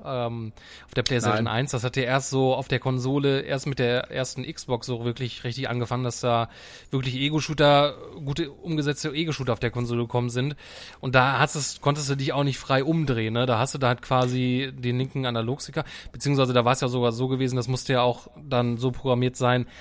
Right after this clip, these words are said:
Speaker 1: weil anfänglich gab's ja diesen DualShock nicht. Wo die PlayStation eins rausgekommen ist, da gab's ja nur das Steuerkreuz und dann ist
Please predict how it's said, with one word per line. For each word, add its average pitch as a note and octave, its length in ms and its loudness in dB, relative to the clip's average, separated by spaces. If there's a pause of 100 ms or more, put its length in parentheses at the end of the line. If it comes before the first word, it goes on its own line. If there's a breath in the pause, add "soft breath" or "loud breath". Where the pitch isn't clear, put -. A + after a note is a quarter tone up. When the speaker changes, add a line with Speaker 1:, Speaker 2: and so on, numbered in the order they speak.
(320 loud breath)
Speaker 1:
weil B2 400 6
anfänglich C3 460 0
gab's C3 200 2
ja C3+ 80 4
diesen B2 220 -2
DualShock C3 380 4
nicht. A2+ 360 -4
Wo B2 100 0
die B2 100 2
PlayStation B2 360 4
eins C3 200 2
rausgekommen C3 320 4
ist, B2+ 100 0
da B2 60 6
gab's B2 220 4
ja C3 60 2
nur B2+ 140 6
das A#2+ 100 4
Steuerkreuz B2+ 600 4
und A#2 240 -4
dann B2 120 2
ist - 340 -2